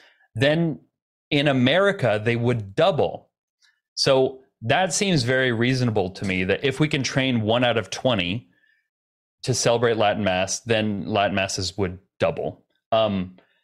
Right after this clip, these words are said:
now, how do you get them, how do you get a priest to be trained to learn it? Well, the first step is,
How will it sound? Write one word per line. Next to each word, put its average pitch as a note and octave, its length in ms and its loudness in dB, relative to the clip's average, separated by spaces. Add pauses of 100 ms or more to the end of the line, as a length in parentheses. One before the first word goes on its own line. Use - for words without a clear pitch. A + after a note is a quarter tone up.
(320)
now, B2+ 160 2
how C3+ 140 0
do D#3 80 -2
you D#3 120 2
get C3 320 -2
them, A2+ 400 0 (500)
how C#3 160 -2
do C#3 80 0
you D#3 60 2
get A#2+ 160 2
a C#3 40 0
priest - 460 -2
to G#2+ 420 0 (480)
be A#2+ 140 0
trained A2+ 380 -2
to G#2+ 80 -4
learn G2+ 200 2
it? - 120 -4
Well, B2 160 4
the B2 80 -4
first F3+ 300 -2
step D3 220 2
is, A#2 300 0